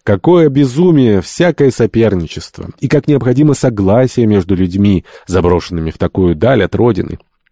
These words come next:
Его слова, слёзы, ласки изливались из глубины души. Наконец, обняв в двадцатый раз Гатероса и Альтамонта, он успокоился.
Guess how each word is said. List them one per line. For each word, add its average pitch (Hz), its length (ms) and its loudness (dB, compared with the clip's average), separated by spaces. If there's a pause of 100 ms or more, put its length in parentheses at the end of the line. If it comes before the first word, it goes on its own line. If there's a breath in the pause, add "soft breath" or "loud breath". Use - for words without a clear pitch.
(200)
Его 87 240 0
слова, 92 560 0
слёзы, 87 800 0
ласки 98 760 -4 (240 loud breath)
изливались 76 720 -2
из 78 160 -2
глубины 78 400 -2
души. - 320 -6 (800 loud breath)
Наконец, 127 420 0
обняв 120 500 -2
в 101 140 -6
двадцатый 98 500 -2
раз 110 160 -4
Гатероса 143 500 -2
и - 20 0
Альтамонта, 139 560 -4
он 104 100 2
успокоился. - 640 -6